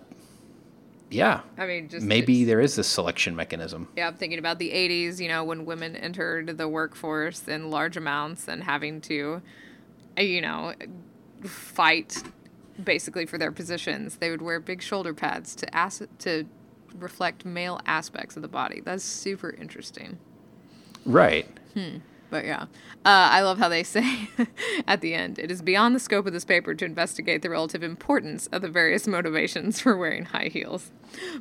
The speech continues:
Speaker 2: But it's almost certainly the case that the effect of heels on female gait is only one of many motivations for wearing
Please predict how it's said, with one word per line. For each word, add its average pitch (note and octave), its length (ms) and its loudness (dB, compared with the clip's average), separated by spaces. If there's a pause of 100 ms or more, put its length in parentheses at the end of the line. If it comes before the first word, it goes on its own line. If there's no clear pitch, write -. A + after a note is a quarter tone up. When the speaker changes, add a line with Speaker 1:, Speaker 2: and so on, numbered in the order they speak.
Speaker 2:
But F#3 100 -6
it's F3 80 -4
almost F#3+ 240 0
certainly - 320 -2
the F3 60 -2
case E3 300 -2
that D#3 120 -6
the D#3+ 120 -2
effect D#3+ 340 -2
of E3+ 100 -8
heels D#3+ 240 -4
on D#3 140 -6
female E3+ 280 -6
gait - 340 -4
is E3 120 -10
only E3 220 -4
one E3 200 -2
of D#3+ 140 -6
many - 160 -8
motivations - 640 -8
for - 140 -12
wearing - 240 0